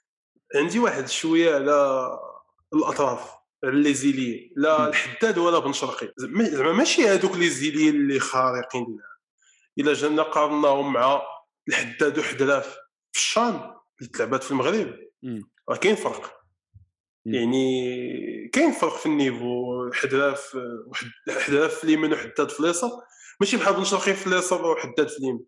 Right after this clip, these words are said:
Speaker 1: ولكن واخا هكاك، راه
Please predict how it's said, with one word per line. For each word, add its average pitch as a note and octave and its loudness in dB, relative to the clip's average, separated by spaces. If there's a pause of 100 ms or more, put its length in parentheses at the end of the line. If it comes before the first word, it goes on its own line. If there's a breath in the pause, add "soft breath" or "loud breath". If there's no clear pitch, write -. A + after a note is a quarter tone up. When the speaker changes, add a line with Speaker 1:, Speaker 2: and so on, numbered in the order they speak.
(120)
Speaker 1:
ولكن G#3 4
واخا A3+ 4
هكاك، F#4 -2 (400)
راه D3+ 2